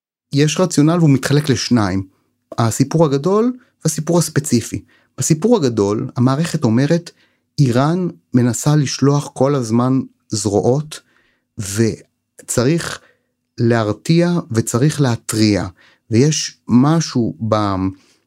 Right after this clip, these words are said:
בפרשה הזאת, שמבחינת המערכת צריך לסמן גבולות לקורבנות הבאים, ולהגיד להם, "אתם צריכים להיות עם יד על הדופק, ולהיות,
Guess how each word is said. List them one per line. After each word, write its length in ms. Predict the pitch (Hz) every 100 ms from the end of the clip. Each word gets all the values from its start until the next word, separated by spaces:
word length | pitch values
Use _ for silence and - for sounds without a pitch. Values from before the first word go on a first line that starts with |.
| -
בפרשה 500 | 104 - 110 110 151
הזאת, 380 | 190 185 208 208
שמבחינת 520 | - 120 110 131 160
המערכת 540 | 143 113 107 156 185 175
צריך 260 | - 135
לסמן 540 | 143 - 113 123 160 123
גבולות 640 | 101 101 104 131 175 - _ _ _ _
לקורבנות 1400 | 110 110 107 107 101 76 _ _ - 117 107 107 139 151
הבאים, 520 | 123 98 87 135 165 160 - _ -
ולהגיד 360 | 98 107 131
להם, 280 | 156 165 170 160 - - _ _ -
"אתם 460 | - 151 160 160 - -
צריכים 580 | - 117 - 156 151 156
להיות 340 | 107 117 139 139
עם 100 | 120
יד 200 | 131 127
על 100 | 110
הדופק, 640 | 104 131 143 180 180 - _ _ _ _ -
ולהיות, 720 | 110 107 113 120 135 147 -